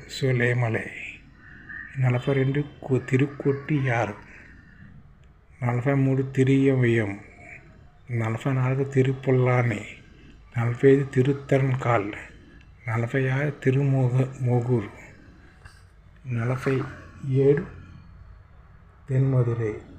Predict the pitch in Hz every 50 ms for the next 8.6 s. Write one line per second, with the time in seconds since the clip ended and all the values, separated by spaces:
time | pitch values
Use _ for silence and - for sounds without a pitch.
0 | - - - - - - 135 120 123 127 123 - 139 131 131 135 143 151 147 -
1 | - 135 135 139 139 127 139 135 139 135 135 131 - - 127 - - - 120 113
2 | 107 - - - - - - - - - - - - - - 123 123 120 120 127
3 | - - 147 139 - 139 139 143 151 147 - 147 135 135 135 - - - - 143
4 | 139 135 131 127 131 - - - - - - 139 131 135 135 131 127 120 120 117
5 | 123 - - - - - - - - - - - - - - - 123 120 123 131
6 | 135 143 135 - - - 135 135 147 143 139 - - - 131 127 127 123 113 117
7 | 113 117 117 104 95 - - - - - - - - - - - - - - -
8 | - - - 131 123 120 120 117 113 110 101